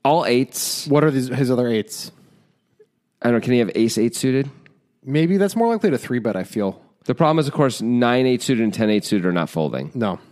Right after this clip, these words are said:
Speaker 1: Ace eight suited is more likely to be a three bet. I agree. Um, he probably doesn't have six eight suited.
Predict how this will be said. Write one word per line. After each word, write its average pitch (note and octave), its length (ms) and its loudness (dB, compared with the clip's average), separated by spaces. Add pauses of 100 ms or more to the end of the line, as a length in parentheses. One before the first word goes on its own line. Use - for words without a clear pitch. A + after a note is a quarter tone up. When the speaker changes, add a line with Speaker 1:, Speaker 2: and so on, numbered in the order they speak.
(1600)
Speaker 1:
Ace A2+ 180 0
eight A2+ 100 0
suited G2 220 0
is E2+ 120 -2
more E2 140 -2
likely D2+ 240 -4
to C#2+ 60 -4
be C#2+ 120 -6
a C#2 60 -4
three C#2+ 220 -6
bet. - 280 -8 (220)
I D#2+ 100 -4
agree. D#2 340 -6 (920)
Um, D2 540 -4 (1400)
he - 100 -20
probably B2+ 320 0
doesn't A#2+ 160 0
have G2+ 100 0
six - 260 -6
eight F2+ 180 -2
suited. E2+ 400 -2